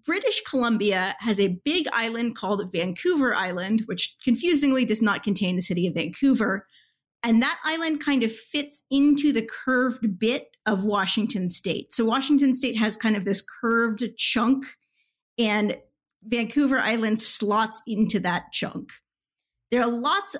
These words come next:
of little bitty islands poking out of the water between those two landmasses. Some of these islands are, in the words of the University of Washington Publications in Geology, as small as a city lot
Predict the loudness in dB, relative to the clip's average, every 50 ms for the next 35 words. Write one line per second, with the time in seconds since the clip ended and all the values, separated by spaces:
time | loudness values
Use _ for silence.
0 | -6 -2 -2 -2 -2 -4 -6 -4 -2 0 2 2 2 0 0 0 0 0 0 0
1 | 0 0 0 0 0 -2 -2 -2 0 2 2 2 0 -2 -8 -4 0 0 0 2
2 | 2 0 0 0 0 -2 -2 -2 0 0 0 2 2 0 0 0 -2 -4 -4 -6
3 | -6 -8 -8 -6 -2 0 2 4 4 4 4 4 4 2 0 0 -2 -2 -2 0
4 | -2 -2 -4 -4 -4 -6 -4 -4 -2 -2 -2 -2 -4 -8 -6 -2 -2 -2 -2 -2
5 | _ _ _ _ _ _ _ _ _ _ _ _ -2 0 0 0 0 -2 -2 -4
6 | -6 -6 -4 -2 -2 -2 0 -2 -2 0 0 0 0 2 2 2 2 2 0 0
7 | 2 2 2 2 0 -2 -6 -10 _ _ _ _ _ _ 0 2 4 4 4 2
8 | 2 2 2 0 0 -2 -4 -4 -4 -2 -2 0 2 2 4 4 4 4 2 2
9 | 0 0 0 0 0 -2 0 0 0 0 0 0 0 0 0 2 2 0 2 0
10 | 0 -2 -2 -2 -2 0 0 0 2 2 2 2 2 2 0 0 0 0 0 0
11 | 0 0 0 0 0 -2 -2 -2 -2 -2 -2 -2 -2 -2 0 0 2 2 2 2
12 | 2 2 2 0 -2 -2 -2 -2 -2 -2 0 0 0 0 0 0 0 2 2 2
13 | 2 2 0 0 -2 -4